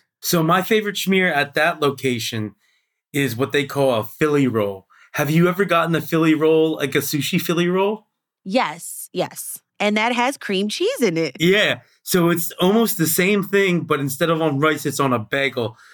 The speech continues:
Speaker 1: So it has cream cheese, chopped lox, which is s-, smoked salmon, cucumber,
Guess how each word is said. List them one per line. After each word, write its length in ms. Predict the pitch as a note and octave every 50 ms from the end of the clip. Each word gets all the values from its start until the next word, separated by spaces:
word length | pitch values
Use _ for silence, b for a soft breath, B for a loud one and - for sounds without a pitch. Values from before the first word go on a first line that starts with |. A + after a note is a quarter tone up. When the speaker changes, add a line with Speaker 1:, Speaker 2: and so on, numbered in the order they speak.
| B B
Speaker 1:
So 220 | - - D3+ D3
it 80 | D3+ B2
has 580 | C#3 C#3+ C#3 C#3 C#3 C3+ C#3 C3+ B2+ B2 - b b b b b b b
cream 340 | - - F3+ F#3 G3 G3+ G3
cheese, 680 | G3 - F3 E3+ E3 D#3+ D#3 D3+ D#3 D#3 C#3+ - - _ _ _ _ _ _ _ _
chopped 380 | - - - D#3+ E3 F3+ - -
lox, 480 | D#3+ C#3 C3+ D3+ D#3 - - - - -
which 200 | - D3 C#3+ C#3+
is 200 | D#3 D3 - - C#3+
s-, 180 | D#3 - -
smoked 300 | - - D3+ D3+ D#3 D#3
salmon, 460 | - D3 C3+ C3 C3 B2+ C3 C#3 C#3 - b b b b b b b b
cucumber, 760 | - - F3+ F3+ E3 - E3 E3+ F3 F3 F3+ F#3 F#3+ F#3